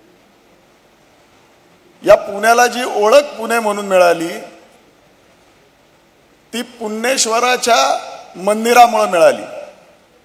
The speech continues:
त्या पुण्येश्वराचं मंदिर या पुण्यात होतं, हे पुणेकरांच्या ध्यानात पण कमी आहे.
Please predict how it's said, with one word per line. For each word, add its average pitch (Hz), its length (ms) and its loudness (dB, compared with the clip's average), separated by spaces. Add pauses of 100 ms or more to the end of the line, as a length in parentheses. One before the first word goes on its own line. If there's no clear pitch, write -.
(3000)
त्या 269 120 2
पुण्येश्वराचं 240 880 -2
मंदिर 226 580 -4 (1500)
या 175 140 6
पुण्यात 262 520 0
होतं, 185 520 -2 (1600)
हे 214 520 -4 (800)
पुणेकरांच्या 220 920 -2
ध्यानात 190 400 -2
पण 220 260 -8
कमी 180 300 -6
आहे. - 200 -14